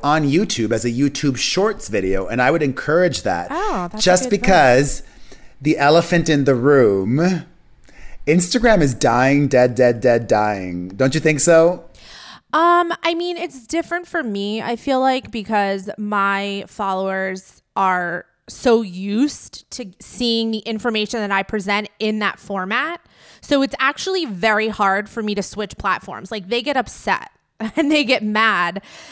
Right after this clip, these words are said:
Speaker 2: You know, they get mad that I sh-
Speaker 1: Really?
Speaker 2: yeah, like, I've had people tell me I gatekeep information on my podcast that I don't share on my Instagram. And I've had people, you know, tell me, like,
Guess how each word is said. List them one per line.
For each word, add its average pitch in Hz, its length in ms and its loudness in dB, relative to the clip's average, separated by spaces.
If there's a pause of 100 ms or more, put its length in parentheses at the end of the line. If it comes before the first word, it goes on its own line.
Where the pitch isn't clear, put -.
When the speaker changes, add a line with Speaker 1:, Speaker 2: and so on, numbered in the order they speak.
Speaker 2:
You 254 120 -4
know, 247 120 6
they 247 180 0
get 247 140 0
mad 247 260 2
that - 80 8
I - 60 8
sh- 180 140 4
Speaker 1:
Really? 90 300 0
Speaker 2:
yeah, 294 260 -2
like, 214 180 -2
I've 240 120 -2
had 262 200 -2
people 285 300 -4
tell 262 220 -2
me 247 140 -4
I 208 120 -2
gatekeep 214 580 -6
information 220 520 -4
on 196 100 -4
my 196 100 -4
podcast 202 680 -2
that 208 120 -4
I 202 80 -2
don't 208 200 -4
share 202 260 -4
on 208 80 -2
my 180 120 -6
Instagram. 226 840 -4
And 190 100 -6
I've 185 180 -6 (360)
had 233 280 0
people, 220 460 -2
you 220 200 -8
know, 196 280 -4
tell 220 240 -4
me, 208 200 -4
like, 185 220 -8